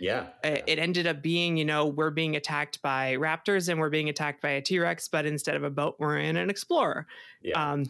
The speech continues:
Speaker 2: I don't know why it's called Jeep Safari, but you're in an Explorer, but we'll let that slide. <laughs>
Speaker 1: Yeah. Well, do you, I would imagine it would have been, like, a scoop vehicle, right? Like the Spider-Man vehicle. It's kinda what the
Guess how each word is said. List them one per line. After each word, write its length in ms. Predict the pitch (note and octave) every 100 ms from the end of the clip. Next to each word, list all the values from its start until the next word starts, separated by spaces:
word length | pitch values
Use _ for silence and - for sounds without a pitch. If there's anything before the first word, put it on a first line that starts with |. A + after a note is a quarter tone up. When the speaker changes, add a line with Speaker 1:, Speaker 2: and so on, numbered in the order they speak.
| -
Speaker 2:
I 40 |
don't 120 | D#3 E3
know 80 |
why 100 | C#3+
it's 100 | C#3+
called 240 | - D#3+ C3+
Jeep 200 | C#3 C#3+
Safari, 460 | - F#3+ G#3 G#3 A3
but 160 | F3+
you're 120 | C#3+ -
in 140 | D#3+
an 120 | D#3
Explorer, 560 | D3+ - - D#3 E3+ F3+
but 180 | E3 D3
we'll 300 | D#3+ D#3 D#3
let 180 | D#3+ -
that 220 | D#3+ -
slide. 460 | - E3+ F#3+ A3+ A3+ -
<laughs> 140 | -
Speaker 1:
Yeah. 160 | F#2 E2+ - - - - -
Well, 80 | C#3
do 100 | F3
you, 220 | G3+ G#3+
I 80 | D#3+
would 140 | F#3+ G3
imagine 320 | G#3 A#3+ A#3
it 80 | E3
would 100 | E3+
have 120 | D3
been, 160 | C#3
like, 180 | C3+ A#2
a 80 | G2
scoop 380 | - - A2+ -
vehicle, 400 | E2+ C#2+ D2 C#2+
right? 200 | E2 A2
Like 120 | G2+
the 60 | F#2+
Spider-Man 580 | - F#2+ G2 A#2 A#2 A#2
vehicle. 280 | B2 B2+ C#3+
It's 80 |
kinda 180 | - F3+
what 340 | C#3 A2+ - -
the 540 | G2 F2 E2 D#2+ -